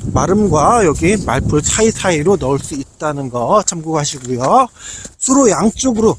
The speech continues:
이렇게 낚시를 즐기실 수 있습니다. 아, 지금 한파로 이제 물색이 좀 맑아졌지만, 아, 요거 굉장히 뭐, 어, 굉장히 포인트 이쁘게 말풀 이쁜 곳이니까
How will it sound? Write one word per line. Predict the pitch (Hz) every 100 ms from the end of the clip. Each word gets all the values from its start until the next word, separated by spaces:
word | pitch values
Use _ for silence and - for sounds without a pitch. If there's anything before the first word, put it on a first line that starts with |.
| -
이렇게 | 160 - - 190 - -
낚시를 | 156 - 180 175 208
즐기실 | - 165 196 190
수 | - 190
있습니다. | 156 190 175 - - 208 185 156 165 165 - - - _ -
아, | 156 156 165
지금 | 233 226 254 240
한파로 | 269 233 240 220 208
이제 | 175
물색이 | 143 151 - 180
좀 | 175 156
맑아졌지만, | 113 135 180 165 - 127 123 127 220 180 - _ _ -
아, | 135
요거 | 131 151 175 - - - -
굉장히 | 147 160 165 160 151
뭐, | 127 127 117 _ - - - -
어, | 135
굉장히 | 135 156
포인트 | - 233 202 -
이쁘게 | 180 208 - 214 170 113
말풀 | 123 143 - 139
이쁜 | 139 - 180
곳이니까 | 160 - 135 120 180 214